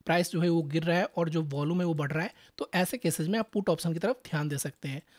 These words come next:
So this is all about the option। बात करते हैं लेवल्स की,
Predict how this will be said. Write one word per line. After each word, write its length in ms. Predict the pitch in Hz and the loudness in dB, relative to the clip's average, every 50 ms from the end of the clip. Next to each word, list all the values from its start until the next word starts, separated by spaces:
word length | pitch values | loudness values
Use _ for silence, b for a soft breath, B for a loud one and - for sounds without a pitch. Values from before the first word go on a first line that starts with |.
| b b | b b
So 100 | - 233 | -2 0
this 220 | 202 185 202 - - | 2 2 2 2 0
is 60 | 233 302 - - 180 | -2 -4 -2 0 2
all 160 | 165 165 156 | 2 4 4
about 200 | 156 170 165 156 233 | 4 2 2 2 0
the 60 | - - - | -2 -2 -2
option। 380 | 143 - - - - 135 135 165 - _ _ _ _ _ _ _ _ _ _ _ _ _ _ _ _ _ _ _ _ _ _ _ _ _ - _ _ _ _ _ _ _ _ _ _ _ _ _ _ - | -4 -4 -4 -6 -8 -8 -10 -12 -14 _ _ _ _ _ _ _ _ _ _ _ _ _ _ _ _ _ _ _ _ _ _ _ _ _ -20 _ _ _ _ _ _ _ _ _ _ _ _ _ _ 0
बात 260 | 156 156 165 175 - | 4 6 6 6 6
करते 220 | - 175 151 - 165 | 4 2 2 4 4
हैं 100 | 160 208 | 4 4
लेवल्स 400 | 220 180 139 151 143 139 - - | 4 2 2 0 -2 -4 -4 -6
की, 280 | - 139 139 151 226 | -4 -4 -6 -6 -6